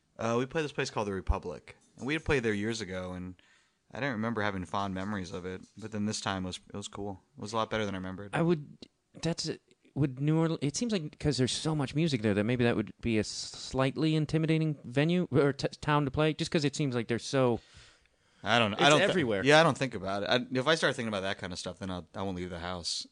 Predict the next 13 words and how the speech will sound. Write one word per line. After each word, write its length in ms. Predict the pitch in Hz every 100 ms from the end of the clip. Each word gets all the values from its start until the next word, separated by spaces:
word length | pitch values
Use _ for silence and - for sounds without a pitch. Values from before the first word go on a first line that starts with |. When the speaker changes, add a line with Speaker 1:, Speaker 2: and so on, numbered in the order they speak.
| _ _ -
Speaker 2:
Oh, 240 | 127 127 104
that's 200 | 117 -
why 120 | 120
I 40 | 113
don't 140 | 117
leave 140 | 104
the 80 | 95
house 260 | 98 117 -
much, 220 | 92 -
I 80 | 156
Speaker 1:
<laughs> 0 |
Speaker 2:
think. 420 | - - 165 196
Speaker 1:
Yeah. 680 | 233 226 - - 1077 1077 220